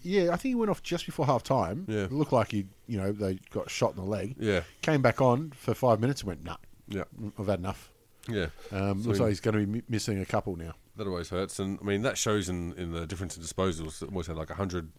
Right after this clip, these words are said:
Speaker 2: difference between the two teams.
Speaker 1: Yeah.
Speaker 2: So, I mean, when you're getting that much of the ball, it's gonna be very hard for, you know, the opposition to kick a winning score.
Speaker 1: On the hit-out side of things, Paddy Ryder won, but, uh, it was a great matchup, him and Gawn.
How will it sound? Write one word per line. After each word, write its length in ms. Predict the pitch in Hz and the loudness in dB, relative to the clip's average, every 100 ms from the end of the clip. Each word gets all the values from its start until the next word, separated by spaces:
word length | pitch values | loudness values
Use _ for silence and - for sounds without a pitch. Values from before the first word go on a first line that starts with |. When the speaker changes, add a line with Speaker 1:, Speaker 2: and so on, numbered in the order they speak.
| - - | -20 -14
Speaker 2:
difference 420 | 92 92 80 - - | -10 -8 -8 -12 -18
between 220 | - - 87 | -16 -8 -8
the 60 | |
two 80 | - | -8
teams. 440 | 80 101 85 80 - _ - | -6 -4 -4 -6 -12 _ -12
Speaker 1:
Yeah. 200 | 92 85 | -8 -4
Speaker 2:
So, 240 | 76 90 | 2 4
I 20 | 87 | 4
mean, 240 | 92 92 | 2 2
when 100 | 92 | 2
you're 80 | 95 | 0
getting 160 | 104 98 | 2 0
that 60 | 92 | 0
much 140 | 90 | -2
of 40 | 95 | -2
the 60 | |
ball, 240 | 85 95 85 | 0 0 0
it's 120 | 80 | -4
gonna 160 | - 90 | -6 -4
be 40 | |
very 200 | 85 95 | -2 -2
hard 300 | 90 90 87 | 0 0 0
for, 340 | - 92 90 85 - - - - | -6 -4 -4 -4 -8 -20 -20 -8
you 80 | 90 | -4
know, 20 | |
the 80 | 92 | -2
opposition 300 | 87 92 85 | -2 -4 -4
to 60 | |
kick 180 | 80 85 | -6 -4
a 40 | 82 | -2
winning 180 | 87 80 | -2 -2
score. 340 | - 95 85 - - - - - - - | -4 -4 -6 -10 -20 -20 -20 -20 -20 -6
Speaker 1:
On 220 | 156 156 | 0 2
the 120 | 135 | 4
hit-out 360 | 107 131 139 - | 4 4 4 2
side 240 | - 90 | -2 -4
of 60 | 85 | -4
things, 240 | 95 123 - | -4 -4 -2
Paddy 240 | 156 156 | 0 2
Ryder 380 | 104 110 107 95 | 4 6 4 2
won, 440 | 90 104 87 120 - - | 0 -2 -2 -6 -10 -6
but, 380 | 95 - - 98 | -4 -4 -8 -6
uh, 180 | 90 95 | -4 -2
it 40 | |
was 100 | 107 | 0
a 60 | 127 | 4
great 240 | 165 127 | 4 6
matchup, 440 | 120 117 110 - - | 4 2 0 -2 -4
him 140 | 117 | 0
and 220 | 104 90 85 | 0 -2 0
Gawn. 320 | 101 127 | 2 2